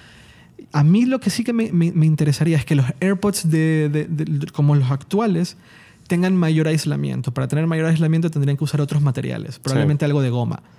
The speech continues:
Speaker 1: No sería la primera vez que Apple usa, que Apple hace in-ears con, con, con uvi-, con uvas de
Speaker 2: Sí.
Speaker 1: goma, ¿vale? Lo, los han vendido en el pasado. Apple tenía unos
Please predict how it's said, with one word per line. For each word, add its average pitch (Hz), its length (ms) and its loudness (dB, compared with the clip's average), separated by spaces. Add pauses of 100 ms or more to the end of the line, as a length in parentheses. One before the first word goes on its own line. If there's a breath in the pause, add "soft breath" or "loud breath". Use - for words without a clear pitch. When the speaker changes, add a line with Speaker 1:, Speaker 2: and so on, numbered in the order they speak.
(180 soft breath)
Speaker 1:
No 147 240 4
sería 151 220 2
la 151 100 0
primera 151 240 2
vez 147 140 2
que - 100 -2
Apple 139 240 2
usa, 147 300 0 (440 loud breath)
que 143 120 0
Apple 139 240 2
hace 147 360 0
in-ears 151 600 2 (340)
con, 131 600 0
con, 131 300 -4
con 135 200 0
uvi-, 156 240 2
con 147 180 2
uvas 165 360 -2
de 143 120 -2
Speaker 2:
Sí. 135 60 -2
Speaker 1:
goma, 147 300 0 (640 loud breath)
¿vale? 135 340 -4 (120)
Lo, 151 220 0
los 135 260 2
han 151 140 4
vendido 160 260 2
en 147 80 2
el 135 100 2
pasado. 156 320 2
Apple 127 220 0
tenía 139 320 2
unos 139 520 2